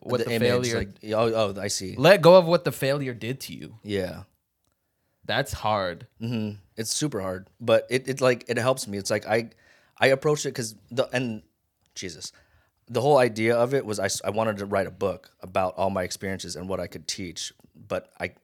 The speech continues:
Speaker 2: that was before comedy. This is, like, a year before comedy.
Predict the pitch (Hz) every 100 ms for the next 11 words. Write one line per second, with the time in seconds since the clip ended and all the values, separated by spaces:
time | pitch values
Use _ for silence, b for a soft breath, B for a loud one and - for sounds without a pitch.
0 | _ _ 107 101 92 - 107 95 92 92
1 | 87 - 90 71 85 95 92 87 - 76
2 | - 90 80 85